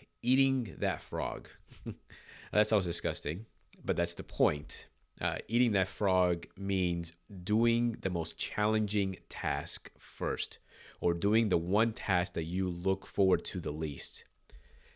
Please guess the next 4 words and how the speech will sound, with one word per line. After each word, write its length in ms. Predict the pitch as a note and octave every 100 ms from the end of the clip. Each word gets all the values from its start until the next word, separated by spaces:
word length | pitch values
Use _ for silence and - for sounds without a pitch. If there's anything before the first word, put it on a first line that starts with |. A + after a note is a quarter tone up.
| _ - - _ - _ _ _ _ _ _
Whatever 320 | G2 G2+ C#3+
that 180 | A#2+ A2
task 360 | A2 G2 - E2+
is, 280 | D#2+ D2+